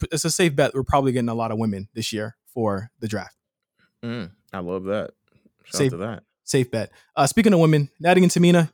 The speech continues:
Speaker 1: get them, get them the fuck off my T V screens.
Speaker 2: Woo!
Speaker 1: I, listen, I feel so bad for Shotzi, Nox, Rhea, Nikki. They're hot acts.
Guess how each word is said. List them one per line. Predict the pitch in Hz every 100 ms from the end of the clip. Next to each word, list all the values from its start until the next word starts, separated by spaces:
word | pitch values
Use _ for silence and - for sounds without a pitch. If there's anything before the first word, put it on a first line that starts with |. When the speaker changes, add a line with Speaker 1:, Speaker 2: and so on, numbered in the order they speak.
| -
Speaker 1:
get |
them, | 165 156
get | 147 175
them | 220
the | 180
fuck | 170 147
off | 135
my | 123
T | 123
V | 110
screens. | 101 92 98 -
Speaker 2:
Woo! | 123 370 480 508 440 - - _ _ _ _ -
Speaker 1:
I, | 160
listen, | 185 180 151 120 _ _ _ _ _ _ _
I | - 220
feel | 247 -
so | - 196
bad | 180 160 143 139 113
for | - 135
Shotzi, | - 156 143 - 147 135 -
Nox, | 135 139 - - - - _ _ _ 135
Rhea, | 139 160 147 139 - _ _
Nikki. | 143 156 151 147 139 - -
They're | 135
hot | - 190 190
acts. | 151 127 - - -